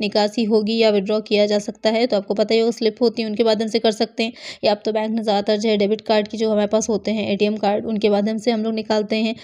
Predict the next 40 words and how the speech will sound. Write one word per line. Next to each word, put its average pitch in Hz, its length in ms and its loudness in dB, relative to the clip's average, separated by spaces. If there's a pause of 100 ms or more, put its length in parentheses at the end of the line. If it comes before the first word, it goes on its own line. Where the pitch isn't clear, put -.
(200)
उसमें 233 300 0
भी 233 80 2
एक 226 160 2
न्यूनतम 214 400 0
और 214 140 0
अधिकतम 208 360 0
राशि 208 240 -2
निर्धारित 208 380 0
होती 220 260 0
है 220 80 0
कि 214 100 0
आपकी 202 200 0
कार्ड 208 280 2
की 226 60 0
एक 220 120 2
लिमिट 208 260 0
होती 214 320 2
है, 202 60 0
उस 214 140 -4
कार्ड 214 300 0 (340)
की 254 60 4
लिमिट 214 300 2
तक 202 200 2
ही 226 80 2
आप 214 160 2
एक 208 120 2
दिन 214 120 2
में 214 120 -4
धनराशि 208 340 0
निकाल 214 260 2
सकते 220 320 -2
हैं, 214 100 2
या 214 120 6
उससे 208 100 -2
ज़्यादा 220 260 2
निकाल 220 320 0
रहे 214 80 0
हैं 220 80 0
तो 202 100 0
ओटीपी, 208 280 -2